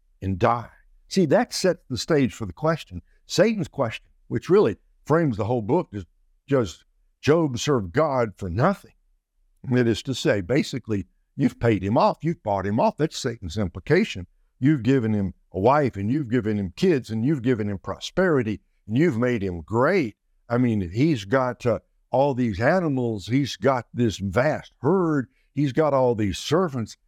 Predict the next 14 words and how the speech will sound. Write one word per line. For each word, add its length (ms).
he's 260
got 200
everything 600
he 200
needs. 540
Who 100
wouldn't 460
serve 400
God 340
with 120
all 200
those 200
blessings? 720
Just 200